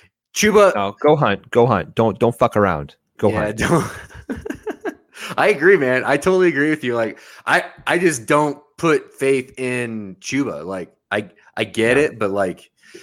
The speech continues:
Speaker 1: his volume might be there. I mean, he might not.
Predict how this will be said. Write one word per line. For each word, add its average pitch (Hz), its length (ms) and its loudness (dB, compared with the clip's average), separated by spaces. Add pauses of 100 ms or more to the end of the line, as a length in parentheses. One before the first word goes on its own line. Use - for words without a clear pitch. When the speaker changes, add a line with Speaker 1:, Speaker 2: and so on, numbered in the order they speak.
(140)
Speaker 1:
his 139 200 2
volume 135 440 4
might 139 340 0
be 180 120 -4
there. 190 400 2 (160)
I 80 100 -14
mean, 101 460 -10 (260)
he 107 100 -16
might 107 260 -6
not. 107 340 -6